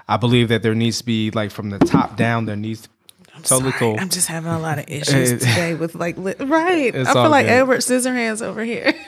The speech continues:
Speaker 2: <laughs>
Speaker 1: I, I feel like that there needs to be, from top to bottom, there needs to be people in positions of color that need to be able to have a say. I believe there should be oversight boards from people in the community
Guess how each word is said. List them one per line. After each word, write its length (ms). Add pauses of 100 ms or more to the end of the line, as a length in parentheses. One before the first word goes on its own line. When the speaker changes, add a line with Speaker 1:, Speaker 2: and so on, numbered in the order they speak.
Speaker 2:
<laughs> 220
Speaker 1:
I, 180
I 100
feel 160
like 220
that 180
there 140
needs 200
to 60
be, 180
from 220
top 280
to 60
bottom, 300
there 140
needs 180
to 60
be 120
people 560
in 60
positions 680
of 320
color 440 (480)
that 160
need 220
to 80
be 160
able 160
to 100
have 220
a 40
say. 280
I 80
believe 300
there 100
should 160
be 240
oversight 580
boards 260
from 140
people 320
in 60
the 80
community 640